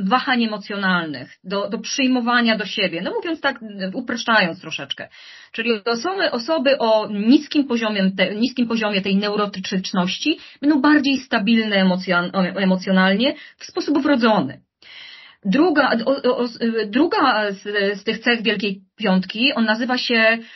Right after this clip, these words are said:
e, otwartość na doświadczenie. I znowu tutaj z kolei można powiedzieć, że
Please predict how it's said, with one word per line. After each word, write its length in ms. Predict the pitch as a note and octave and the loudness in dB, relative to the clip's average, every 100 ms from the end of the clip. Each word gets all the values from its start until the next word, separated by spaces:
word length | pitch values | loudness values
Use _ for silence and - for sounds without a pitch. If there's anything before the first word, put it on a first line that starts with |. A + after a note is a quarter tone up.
| - - | -16 -2
e, 260 | G#3 G#3 | 0 2
otwartość 580 | A#3+ A#3 F4 G4 F4+ - | 0 -2 0 0 -2 -2
na 120 | D#4 | 0
doświadczenie. 960 | C#4+ C#4 C#4+ C4+ - B3 G#3+ D#3+ C#3 - _ _ _ - - A3 | 0 -2 -2 -4 -4 0 2 0 -4 -12 _ _ _ -20 -14 -6
I 40 | |
znowu 440 | A3 D4 G4 G3+ F3+ | 2 4 4 -2 -2
tutaj 360 | D#4+ D#4 C4+ | -4 -2 -2
z 60 | - | -2
kolei 320 | A#3 G3+ G#3 | 0 0 0
można 240 | A3 A#3 | 0 -2
powiedzieć, 540 | A3+ A#3 A#3+ A#3 G3+ F#3+ | -2 -2 -2 -2 -2 0
że 300 | G3+ F#3+ | 2 2